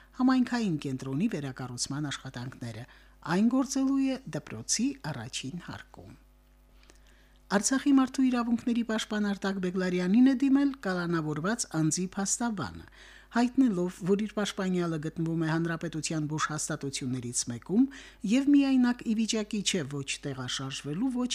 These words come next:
էլ հոգալու իր կենցաղային և բնական պահանջները։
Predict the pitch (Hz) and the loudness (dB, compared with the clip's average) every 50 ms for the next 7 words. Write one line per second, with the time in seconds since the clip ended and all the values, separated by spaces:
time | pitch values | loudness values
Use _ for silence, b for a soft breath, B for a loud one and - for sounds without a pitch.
0 | - 247 240 - 185 156 - 147 135 135 160 196 220 B B B B B B B | -4 -4 -4 -4 -6 -6 -6 -6 -6 -4 -4 -4 -4 B B B B B B B
1 | - 240 247 - - 156 135 135 - 139 131 139 131 135 165 180 170 165 156 151 | 2 2 2 2 -2 -2 0 0 0 -2 -4 -4 -4 -2 -2 -2 -2 -4 -6 -4
2 | - 131 127 117 113 - 123 131 135 - 123 - 131 131 135 - - 95 107 - | -6 -6 -6 -6 -6 -6 -8 -8 -8 -8 -10 -8 -8 -8 -6 -8 -8 -8 -12 -14
3 | - | -16